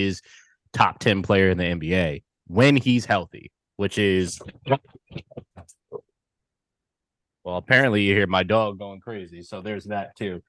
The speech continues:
Nice little guest appearance by him. Um, when he's, when he's healthy, it's,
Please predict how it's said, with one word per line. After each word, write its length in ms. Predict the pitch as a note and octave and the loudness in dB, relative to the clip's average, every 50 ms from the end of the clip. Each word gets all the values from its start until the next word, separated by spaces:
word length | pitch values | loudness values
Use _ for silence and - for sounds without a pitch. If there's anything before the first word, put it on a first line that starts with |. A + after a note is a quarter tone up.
| _ _ - _ _ _ _ - | _ _ -20 _ _ _ _ 2
Nice 220 | G#2 G2 F#2+ - | 2 2 4 4
little 180 | G#2+ F#2+ F#2 F#2+ | 4 6 6 4
guest 400 | F2+ G#2+ G2+ F#2 - - - - | 4 4 2 2 2 -2 -4 -2
appearance 420 | A#2 F#2+ - A2+ G2+ F#2 F2+ - | -2 0 2 2 2 2 2 0
by 220 | - F#2 F2+ F2+ F#2+ | 0 2 2 4 4
him. 240 | G#2 G2 E2+ E2 - _ - - - - _ _ - | 2 2 0 -4 -8 _ -20 -20 -20 -20 _ _ 0
Um, 580 | G2 F#2+ G2 F#2+ F#2+ F2+ F2+ F2+ E2+ F2 F2+ - _ _ _ _ _ _ _ _ _ - | 4 6 6 6 6 6 6 4 2 -2 -8 -12 _ _ _ _ _ _ _ _ _ -8
when 260 | - G#2+ A2 B2 A#2+ A#2+ | -4 0 2 2 2 0
he's, 720 | F#2+ C3 C3+ C#3 C3+ C3 C3 C3+ A#2 - - - - - _ _ _ _ _ _ _ _ _ _ _ _ _ _ _ _ _ _ _ _ _ _ - | 0 0 0 2 2 2 2 2 0 -2 -4 -6 -8 -10 _ _ _ _ _ _ _ _ _ _ _ _ _ _ _ _ _ _ _ _ _ _ -4
when 120 | - C#3 D3+ | -2 0 0
he's 160 | F3+ F#3 - | 0 2 6
healthy, 480 | D3+ C#3 C#3 C3+ - C#3+ C3+ B2+ A#2+ A#2 | 8 8 8 8 6 6 6 6 6 4
it's, 520 | - - A#2 A2+ - - - - - - | 4 2 2 2 2 -2 -8 -8 -10 -12